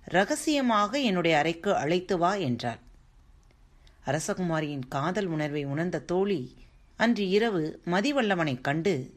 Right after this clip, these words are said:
விவரம் கூறி அரசகுமாரியின் அறைக்கு அவனை கூட்டி வந்தாள். அரசகுமாரியின் அறையில் மதிவல்லவன் உல்லாசமாக உரையாடி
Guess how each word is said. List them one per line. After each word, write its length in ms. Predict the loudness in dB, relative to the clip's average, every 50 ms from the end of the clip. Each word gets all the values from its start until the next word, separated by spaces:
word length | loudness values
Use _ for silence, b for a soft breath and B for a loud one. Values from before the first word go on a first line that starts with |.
| _
விவரம் 460 | -2 -2 0 2 2 2 2 2 -2 -6
கூறி 460 | -4 -4 -2 -2 -2 -4 -6 -8 -14 b b b b b b b b b b b b b b
அரசகுமாரியின் 800 | 6 6 6 4 2 -2 -2 0 0 0 2 2 2 2 2 0
அறைக்கு 500 | 0 0 0 0 -2 -2 -2 -2 -2 0
அவனை 320 | 0 0 0 0 -2 -4 -2
கூட்டி 260 | -4 -4 -2 -2 -4
வந்தாள். 340 | -4 -4 -6 -6 -8 -10 -14 -18 -20 -20 -20 -20 -20 _ _ _ -20 -20 -20 b b b b b b b b b -6
அரசகுமாரியின் 720 | -6 -4 -2 -4 -4 -4 -2 0 2 2 2 2 0 -2
அறையில் 420 | -2 -2 -2 -2 -2 0 -2 -2
மதிவல்லவன் 580 | -2 -2 0 2 2 2 2 0 0 0 -2 -2
உல்லாசமாக 840 | -2 -2 0 2 2 2 0 0 -2 0 0 0 0 0 -2 -2
உரையாடி 500 | 0 0 0 2 2 2 2 2 2 0